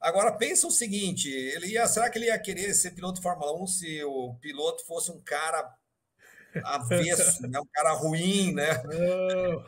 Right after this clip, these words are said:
Speaker 1: Não ia, né, Cleiton? E a mesma
Speaker 2: Não.
Speaker 1: coisa com o líder. O líder, ele tem que ser aquele cara, "Putz, eu quero ser igual ele", tem que,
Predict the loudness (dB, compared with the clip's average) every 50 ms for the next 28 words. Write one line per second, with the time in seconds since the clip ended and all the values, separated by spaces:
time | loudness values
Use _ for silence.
0 | -2 -2 2 4 6 8 8 8 8 8 8 6 6 6 4 4 4 2 0 -8
1 | -14 _ _ _ _ _ -20 _ _ -8 -4 -2 2 4 4 6 6 6 4 4
2 | 2 -6 -10 -12 -8 -4 -2 -2 -2 0 -2 -2 0 0 0 0 0 0 0 0
3 | -2 -2 -2 0 2 2 2 2 0 0 -2 -4 -2 2 2 2 2 2 0 -4
4 | -4 -4 -6 -6 -6 -6 -4 -2 0 0 2 0 0 -2 -4 -6 -8 -6 -6 -6
5 | -6 -8 -8 -4 -4 -2 0 0 0 0 -2 -2 0 2 2 2 2 2 0 0
6 | 0 0 -2 -4 -6 -8 -12 -10 -6